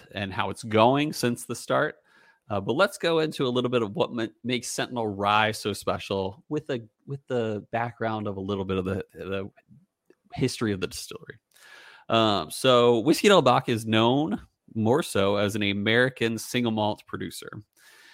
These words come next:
and a very special one at that, and I would say a very good one at that. Uh, but they're not kno-, or they're known for two main products, at least in terms of distillate.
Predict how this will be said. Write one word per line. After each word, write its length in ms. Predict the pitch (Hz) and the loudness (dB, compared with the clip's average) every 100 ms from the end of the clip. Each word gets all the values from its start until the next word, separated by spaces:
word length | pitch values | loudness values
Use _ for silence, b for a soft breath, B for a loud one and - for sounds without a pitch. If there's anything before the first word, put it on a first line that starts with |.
| b - | b 0
and 120 | 123 | 2
a 40 | |
very 180 | 156 214 | 4 2
special 420 | - 160 160 123 | 2 2 2 2
one 100 | 104 | 0
at 120 | 82 - | -4 -6
that, 200 | 98 - | -8 -4
and 180 | 120 127 | -2 0
I 100 | 147 | 0
would 160 | 147 | -2
say 200 | 139 127 | -4 -6
a 80 | 113 | -6
very 240 | 110 110 104 | -4 -4 -4
good 380 | 101 113 113 | -6 -4 -2
one 220 | 101 92 - | -2 -6 -8
at 80 | - | -14
that. 920 | - - _ _ _ _ _ - - | -14 -16 _ _ _ _ _ -16 -8
Uh, 260 | 104 98 98 | -6 -6 -4
but 200 | 101 - | -4 0
they're 120 | 117 | 0
not 400 | 120 147 180 - | 2 2 2 2
kno-, 260 | 104 101 - | 0 2 8
or 160 | 120 | 8
they're 140 | 117 120 | 8 6
known 320 | 139 180 185 | 4 4 0
for 140 | - | -4
two 320 | - - 202 | -6 -2 -2
main 240 | 196 160 147 | 0 -2 -2
products, 460 | - 104 101 107 | -2 0 0 -4
at 120 | 92 120 | -4 -2
least 300 | 156 - - | -2 -4 -6
in 120 | 123 | -4
terms 300 | 127 123 110 | -2 -4 -4
of 200 | 98 95 | -8 -4
distillate. 520 | 113 110 - 60 53 | -4 -4 -6 -8 -10